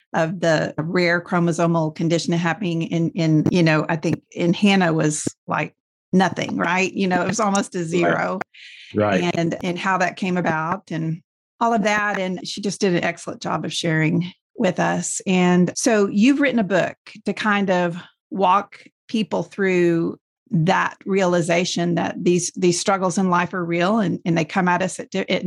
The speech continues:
Speaker 1: at different places and in different ways. And, and the book is called Counted Worthy.
Speaker 2: Yeah.
Speaker 1: And that's kind of been your message through all of this, hasn't it? That God, this is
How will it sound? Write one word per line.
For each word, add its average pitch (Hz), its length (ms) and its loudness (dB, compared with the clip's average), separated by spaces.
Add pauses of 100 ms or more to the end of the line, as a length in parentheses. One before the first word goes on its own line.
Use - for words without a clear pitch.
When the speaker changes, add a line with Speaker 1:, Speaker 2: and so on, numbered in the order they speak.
(160)
Speaker 1:
at 185 160 0
different 190 300 -2
places 196 480 0
and 170 100 2
in 156 60 2
different 175 340 -2
ways. 180 560 0
And, 175 340 0
and 175 160 2
the 175 60 2
book 208 220 2
is 196 100 -2
called 175 260 0
Counted 185 460 2
Worthy. 165 540 -2 (400)
Speaker 2:
Yeah. 180 200 2
Speaker 1:
And 214 140 2
that's 285 220 0
kind 415 180 -2
of 220 160 0
been 220 280 2
your 202 640 2 (240)
message 185 640 0
through 180 160 0
all 175 180 2
of 175 120 -4
this, - 360 -6
hasn't 202 460 0
it? 233 240 -2
That 180 360 0 (220)
God, 196 320 0
this 196 220 -2
is 175 240 -2